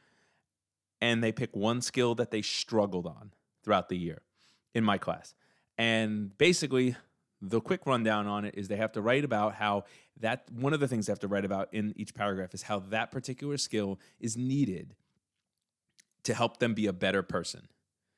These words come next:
So they are banned from talking about school or getting a job or how this is gonna help them get into a good high school, which help them get to a good college. Ultimately,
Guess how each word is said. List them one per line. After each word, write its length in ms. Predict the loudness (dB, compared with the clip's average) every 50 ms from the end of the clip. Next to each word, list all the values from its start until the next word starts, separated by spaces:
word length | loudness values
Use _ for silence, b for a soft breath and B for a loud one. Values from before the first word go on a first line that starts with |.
| _ _ _ _ _ -8
So 180 | -2 0 0
they 180 | 2 2 2 4
are 360 | 4 2 2 0 -2 -4 -6 _ _ _ _ _ _ _ _ _ -20 -20 -10 _
banned 640 | -2 0 2 2 4 4 4 4 2 0 -2 -4 -6 -12 -18 _ -2
from 180 | 0 0 2
talking 420 | 2 0 -2 -2 -2 -4 -2 0 0
about 320 | 2 2 0 -2 -2 -2
school 640 | -2 -2 0 2 4 4 4 6 4 2 0 -2 -4 -4
or 320 | -2 0 0 0 0 -2 -6 -14 -20 -20 -20 -20 -20 -20 -20 -10 -2
getting 300 | 2 2 2 4 2 0
a 40 | -2
job 640 | -2 -2 0 2 2 2 2 0 -4 -6 -10 -12 -14 -10
or 200 | -4 -2 -2 -2
how 360 | 0 0 0 2 2 0 -2
this 240 | -4 -6 -6 -6 -6
is 80 | -8
gonna 180 | -6 -6 -4 -2
help 180 | -2 -2 -2 -2
them 120 | -4 -4
get 220 | 0 0 -2 -2
into 240 | -2 -4 -2 -2 -2
a 20 | -2
good 220 | -2 -2 -4 -4
high 300 | -4 -2 -2 0 0 0
school, 300 | 0 -2 -2 0 0 0
which 140 | 0 -2 -4
help 240 | -6 -8 -8 -8 -6
them 100 | -6 -4
get 140 | -4 -4 -4
to 140 | -4 -4 -4
a 60 | -4 -8 _ _ _ _ _
good 260 | -2 -2 -2 -2 -4
college. 500 | -12 -6 -2 0 0 0 0 -4 -6 -12 -20 _ -20 _ _ _ _ _ _ _ _ _ _ _ _ _ 4
Ultimately, 640 | 6 6 6 4 2 0 0 0 0 0 0 0 -2